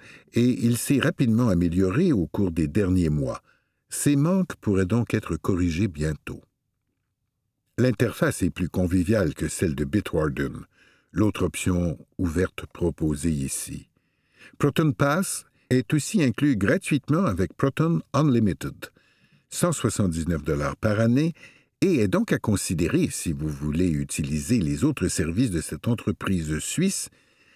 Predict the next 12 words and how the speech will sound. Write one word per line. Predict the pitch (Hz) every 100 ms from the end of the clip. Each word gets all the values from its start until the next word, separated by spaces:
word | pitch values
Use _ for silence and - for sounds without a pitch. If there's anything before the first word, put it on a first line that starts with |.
| -
axée | 147 - - 180
sur | - 92
la | 87
protection | - 127 101 - 143
de |
la | 90
vie | 82 95
privée. | 87 73 65 65 - _ _ _ _ _ _
Proton | 113 110 123
Mail, | 113 107 80 65 - - _ _
Proton | 117 101 117
Calendar, | 113 104 110 107 82 67 62 -